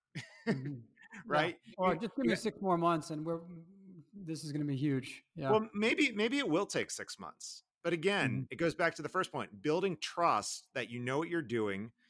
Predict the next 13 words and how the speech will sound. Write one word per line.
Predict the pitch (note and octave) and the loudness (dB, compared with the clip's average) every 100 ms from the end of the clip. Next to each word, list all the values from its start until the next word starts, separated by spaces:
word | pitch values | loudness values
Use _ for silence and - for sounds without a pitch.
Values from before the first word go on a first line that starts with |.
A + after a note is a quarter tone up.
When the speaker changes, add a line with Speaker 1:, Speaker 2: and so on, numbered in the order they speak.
| _ _ _ | _ _ _
Speaker 1:
helping | - D#3+ F3 G3+ F#3+ E3 | -2 0 2 2 0 2
leadership | C#3+ C#3 D3 D3+ | 2 2 0 -2
understand | - C3 A#2+ - - D#3 F3 D#3+ B2 A2+ A2 - - _ _ _ _ | -2 -2 -2 -2 -2 -2 0 0 0 -2 -4 -8 -12 _ _ _ _
what | - B2 D#3+ | -6 -2 0
you're | F3 D#3+ | 0 -2
trying | C#3+ A#2+ A2 | 0 0 -2
to | G2 | -4
do, | G2 F2+ F2+ G#2 _ | -6 -6 -8 -16 _
how | - D#3 F3+ | -2 2 2
it | D3 | 0
works, | B2 G#2 G#2 - - - - _ _ C#3 | -8 -8 -10 -10 -10 -10 -12 _ _ -6
and | |
then | C#3+ | -4